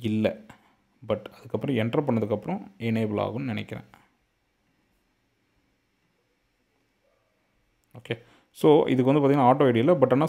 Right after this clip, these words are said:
சப்மிட் இருக்கு, பட்டன் சப்மிட். ஆ, நமக்கு நெக்ஸ்ட் பட்டன்ற ஒரு ஆப்ஷன் இருக்கு.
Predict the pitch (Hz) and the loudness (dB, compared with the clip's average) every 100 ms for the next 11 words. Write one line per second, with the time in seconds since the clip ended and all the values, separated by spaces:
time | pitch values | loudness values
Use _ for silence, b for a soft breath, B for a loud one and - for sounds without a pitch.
0 | - 113 127 123 113 101 131 120 104 110 | 2 2 4 2 0 -2 -2 0 0 -2
1 | 110 107 107 135 - b b b b b | -4 -4 -4 -6 -10 b b b b b
2 | 110 107 107 104 110 117 156 120 113 - | -2 0 0 -2 -2 -2 -2 0 0 -2
3 | - 117 110 104 101 104 101 98 101 95 | 2 4 4 2 0 0 -2 -2 -2 -2
4 | 98 98 98 - 110 101 - - | -2 -2 -4 -4 -6 -6 -8 -14